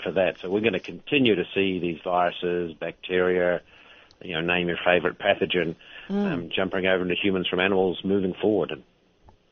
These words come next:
Speaker 2: I do wanna dig a little bit deeper, and I know Jason and I were kinda queuing this up, um, the connection or what we need to know about the relationship between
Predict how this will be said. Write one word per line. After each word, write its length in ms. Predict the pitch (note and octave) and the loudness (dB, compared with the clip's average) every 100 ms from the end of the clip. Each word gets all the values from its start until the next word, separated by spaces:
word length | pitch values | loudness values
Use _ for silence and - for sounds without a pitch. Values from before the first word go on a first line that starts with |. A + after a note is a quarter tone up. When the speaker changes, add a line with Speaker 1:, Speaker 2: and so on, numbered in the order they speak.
| _ - - | _ -20 -2
Speaker 2:
I 100 | - | 0
do 200 | B3+ D#4 | 2 2
wanna 200 | G4 E4 | 2 0
dig 300 | A3 F#3+ G#3 | 0 2 2
a 40 | F#3 | 2
little 140 | F3+ | 0
bit 160 | E3+ D#3+ | 0 -2
deeper, 320 | E3 - D3+ | -4 -4 -4
and 100 | D3 | -2
I 40 | |
know 140 | D3+ D#3+ | -2 -2
Jason 320 | - E3 E3 | -4 -4 -4
and 80 | D#3+ | -2
I 100 | D#3 | 0
were 200 | D3 D3 - - - - - | 0 0 -6 -18 -18 -18 -4
kinda 180 | F#3+ | -4
queuing 360 | E3+ - F#3 E3 | -2 0 2 2
this 260 | E3 D#3 F3+ | 0 2 4
up, 300 | E3 D#3 - - | 4 4 0 -2
um, 320 | E3 D#3+ D#3 | 2 2 0
the 80 | E3+ | -2
connection 760 | - F#3 F3 - - E3 D#3+ | 0 2 0 0 0 0 0
or 480 | - D#3 D#3 D#3 D3+ | 0 4 6 6 4
what 200 | D#3 F3 | 4 4
we 100 | G3 | 4
need 180 | F3+ D#3+ | -2 -4
to 160 | F3+ | -6
know 480 | D#3+ D#3 D#3 D#3 D#3 | -4 -2 0 2 2
about 220 | - D3+ | 0 -2
the 80 | D3 | -2
relationship 640 | D3+ D3+ E3+ F3+ E3+ D#3 - | 0 0 0 -2 -4 -4 -4
between 640 | D#3 - D#3+ D#3 D#3 D#3 | -6 -6 -4 -4 -4 -6